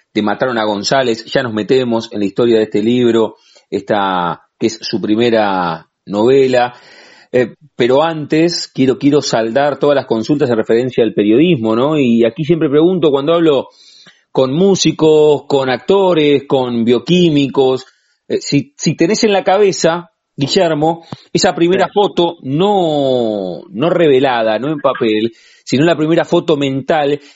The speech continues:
Speaker 1: que a vos te vincula al periodismo. Qué sé yo, tenías tres o cuatro años y te veías charlando con tu familia y ya ahí aparecía un incipiente entrevistador.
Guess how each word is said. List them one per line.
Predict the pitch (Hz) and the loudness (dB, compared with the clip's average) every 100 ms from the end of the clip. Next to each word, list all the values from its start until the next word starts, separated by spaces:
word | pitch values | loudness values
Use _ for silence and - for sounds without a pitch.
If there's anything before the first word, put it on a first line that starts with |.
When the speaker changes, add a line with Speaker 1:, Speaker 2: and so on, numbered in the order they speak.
| _ | _
Speaker 1:
que | - | 0
a | 165 | 0
vos | 208 | 2
te | 185 | 0
vincula | 160 147 185 | 0 -2 0
al | 160 | 0
periodismo. | 120 120 139 214 143 101 90 | 0 0 2 0 -2 -4 -6
Qué | - | -4
sé | 92 107 | -2 0
yo, | 101 | 0
tenías | 110 143 - | 0 -2 -2
tres | 147 143 | -2 -2
o | |
cuatro | 131 131 127 139 | 0 0 2 0
años | 175 190 185 170 _ _ _ _ | 0 -2 -2 -4 _ _ _ _
y | 113 98 | -8 -2
te | 113 | 0
veías | 117 135 139 120 | 2 2 2 0
charlando | - 110 123 117 | -2 -2 -2 -2
con | 113 | -2
tu | 104 | -2
familia | - 113 147 165 156 | -2 -2 -2 0 0
y | |
ya | - 120 | 0 0
ahí | 123 | 0
aparecía | 113 98 - 104 98 135 | -2 -2 -6 -4 -2 0
un | 107 | 0
incipiente | 101 - 92 117 113 107 104 92 85 _ _ _ | -2 -4 -4 -2 -2 0 0 0 -2 _ _ _
entrevistador. | - 107 92 104 95 - 95 139 117 95 | -4 -4 0 0 0 -2 0 2 2 0